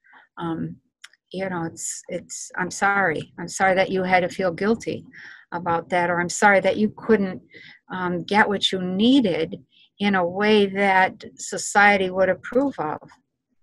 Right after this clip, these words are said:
So we got a lot of twisted stuff. Um, and I think it's, uh, it's a sign of the times when a civilization gets too distorted and nobody's needs are getting filled,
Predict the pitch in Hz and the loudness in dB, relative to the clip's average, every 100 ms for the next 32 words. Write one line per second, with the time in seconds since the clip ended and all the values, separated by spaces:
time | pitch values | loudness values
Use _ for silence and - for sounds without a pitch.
0 | _ - - 220 208 208 - 139 214 208 | _ -18 -6 -2 0 -2 -8 -18 -10 -2
1 | 202 202 185 180 170 170 - 190 175 180 | 2 4 2 0 0 -2 -2 -6 -6 -8
2 | 170 - 180 170 - _ _ _ - _ | -10 -6 -4 -4 -8 _ _ _ -20 _
3 | _ - 180 175 175 - 226 233 233 294 | _ -6 -4 -4 -8 2 6 8 8 6
4 | 285 294 254 - - - 220 196 180 202 | 6 4 2 -2 -12 0 4 4 2 -4
5 | _ _ _ _ _ _ 214 214 208 - | _ _ _ _ _ _ -4 -2 -4 2
6 | 233 233 240 233 196 202 - 202 208 240 | 6 8 8 6 4 -2 -2 2 6 6
7 | 269 - _ _ - _ _ - 214 214 | 4 -4 _ _ -20 _ _ 2 6 8
8 | 214 214 - 214 - _ - - 262 226 | 6 4 4 0 0 _ -12 4 8 10
9 | 226 190 226 214 226 262 269 277 - - | 8 6 4 4 4 6 6 4 0 -18
10 | _ _ - 202 - - - 226 214 - | _ _ -6 -4 -4 -2 2 6 6 4
11 | - 208 226 277 311 - _ _ _ _ | 0 4 6 6 6 -4 _ _ _ _
12 | _ _ _ _ - 208 208 208 220 247 | _ _ _ _ 0 4 6 8 10 10
13 | 254 220 226 247 233 247 240 247 240 220 | 8 6 6 6 8 8 10 8 8 6
14 | - 254 294 | 8 8 6